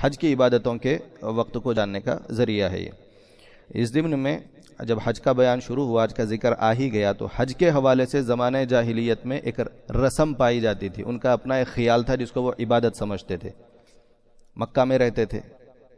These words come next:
احرام وہیں سے باندھتے تھے اور عبادت کرتے تھے۔ حضور پاک صلی اللہ علیہ وسلم کے بعثت سے پہلے بھی تو کفار اور مشرکین کے اندر ملت ابراہیمی کے کچھ نیکیاں باقی تھیں، اس میں سے ایک حج بھی، عمرہ وغیرہ اور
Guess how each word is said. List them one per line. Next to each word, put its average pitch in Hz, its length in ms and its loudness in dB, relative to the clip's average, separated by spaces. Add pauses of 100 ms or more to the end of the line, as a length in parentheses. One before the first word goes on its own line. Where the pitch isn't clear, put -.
احرام 120 380 2
وہیں 107 160 -2
سے 123 140 0
باندھتے 113 360 0
تھے 101 160 -8 (580)
اور 127 140 -2 (100)
عبادت 117 360 0
کرتے 92 260 -6
تھے۔ - 120 -14 (760)
حضور 120 200 0
پاک 151 200 4
صلی 143 80 0
اللہ - 0 -
علیہ - 0 -
وسلم 151 320 0
کے 151 100 -2
بعثت 135 420 0
سے 175 100 -4
پہلے 123 400 0
بھی 123 240 0
تو 135 240 0 (340)
کفار 156 380 4
اور 165 120 4
مشرکین 135 500 -4
کے 143 180 2
اندر 117 300 0 (340)
ملت 139 380 4
ابراہیمی 143 580 2
کے 156 140 -4
کچھ 143 240 -6
نیکیاں 123 420 0
باقی 117 320 0
تھیں، 104 180 -10
اس 95 140 -10
میں 127 80 -6
سے 131 120 -2
ایک 127 120 -2
حج 117 160 0
بھی، 113 220 -4
عمرہ 113 280 0
وغیرہ 104 340 0 (380)
اور 104 540 0